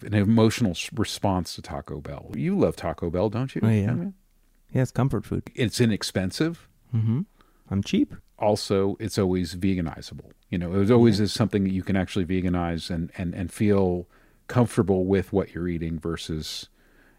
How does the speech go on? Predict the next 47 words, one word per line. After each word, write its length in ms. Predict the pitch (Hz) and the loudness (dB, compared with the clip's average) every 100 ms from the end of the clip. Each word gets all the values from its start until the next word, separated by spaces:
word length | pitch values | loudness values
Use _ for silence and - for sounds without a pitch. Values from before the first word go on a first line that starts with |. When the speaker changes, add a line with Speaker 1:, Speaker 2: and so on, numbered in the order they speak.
| - | -4
Speaker 1:
you 100 | 87 | -2
know, 100 | 85 | 0
going 300 | 95 92 82 | 0 0 -2
to 160 | 87 | -2
a 40 | 80 | -4
Speaker 2:
E- 60 | |
Speaker 1:
place 440 | - 92 85 - - | -4 -4 -4 -6 -6
where, 320 | 82 82 73 - | -4 -4 -8 -10
you 80 | 85 | -8
know, 160 | 82 82 | -8 -10
you 120 | 90 85 | -12 -6
can 140 | 80 | -4
only 240 | 80 82 | -4 -6
have, 560 | 78 85 82 78 - - _ 92 | -6 -6 -8 -12 -18 -20 _ -6
you 80 | |
know, 80 | 80 | -6
I 40 | 78 | -4
don't 80 | 80 | -6
know, 80 | 76 | -6
steamed 320 | - 98 80 | -2 -2 2
vegetables. 720 | 101 101 - 69 - - - - | 0 0 -6 -12 -10 -12 -12 -10
Speaker 2:
Right. 300 | 113 95 87 | -6 -4 -6
If 220 | - 123 | -4 0
I 80 | 143 | 2
were 220 | 123 139 135 | 2 4 2
a 60 | |
meat 260 | 110 110 - | 2 0 -2
eater, 240 | 120 127 | -2 0
I'd 240 | 98 98 - | 0 -2 -6
find 320 | - 95 92 | -4 -2 -2
it 80 | - | -4
really 220 | 92 92 | -6 -6
disgusting 560 | 90 - 85 - - - | -10 -8 -10 -10 -12 -8
'cause 100 | 98 | -4
I, 180 | 92 92 | -4 -4
from 240 | - 101 | 0 2
what 120 | 104 | 2
I 60 | 95 | 0
hear, 220 | 92 98 | 0 0
their 180 | 87 87 | 0 -2
meat 300 | 92 92 90 | -2 -4 -4
is, 160 | 90 87 | -10 -8
like, 240 | 82 - | -10 -8
you 80 | 85 | -8
know, 120 | 85 | -8
really 300 | 90 87 - | -6 -8 -8
subpar. 600 | - - - - - - | -8 -6 -2 -2 -2 -8